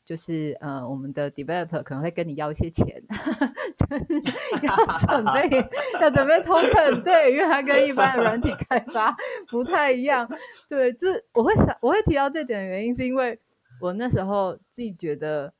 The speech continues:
还蛮有趣的，就是好像进入了一个，就是，呃，从软体工程师的角度来说，你没想过的问题。就我没有想到，我没有想到就是在开发的过程当中，你要先准备好 token，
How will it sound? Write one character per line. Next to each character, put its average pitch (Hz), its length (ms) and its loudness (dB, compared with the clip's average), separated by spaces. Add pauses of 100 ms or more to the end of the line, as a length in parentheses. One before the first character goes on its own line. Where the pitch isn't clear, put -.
(200)
还 180 160 -8
蛮 165 180 -4
有 139 100 -10
趣 - 260 -14
的， - 180 -12
就 226 160 -2
是 226 240 -2 (800)
好 180 160 -2
像 226 320 -2 (400)
进 226 140 -2
入 220 140 2
了 185 140 0
一 165 60 -4
个， 151 380 -4 (100)
就 226 100 -10
是， 220 540 -4
呃， 139 540 -6
从 151 260 -12
软 165 160 -10
体 180 80 -12
工 156 160 -12
程 147 80 -12
师 147 80 -18
的 156 100 -8
角 143 200 -14
度 160 100 -16
来 143 160 -14
说， 135 240 -16
你 147 160 -18
没 139 140 -16
想 - 200 -16
过 147 140 -14
的 113 60 -14
问 120 180 -18
题。 - 160 -8 (320)
就 226 100 -6
我 226 60 -6
没 208 80 -10
有 220 80 -8
想 226 180 -8
到， 180 240 -10 (240)
我 - 80 -16
没 220 120 -8
有 285 60 -8
想 214 200 -8
到 202 160 -6
就 208 100 -10
是 214 380 -10 (220)
在 233 120 -8
开 214 240 -8
发 202 120 -6
的 180 80 -6
过 190 160 -14
程 156 160 -16
当 151 180 -16
中， 156 240 -14
你 156 60 -18
要 151 100 -12
先 170 220 -12
准 143 160 -18
备 151 160 -12
好 - 240 -16 (220)
token， 151 360 -10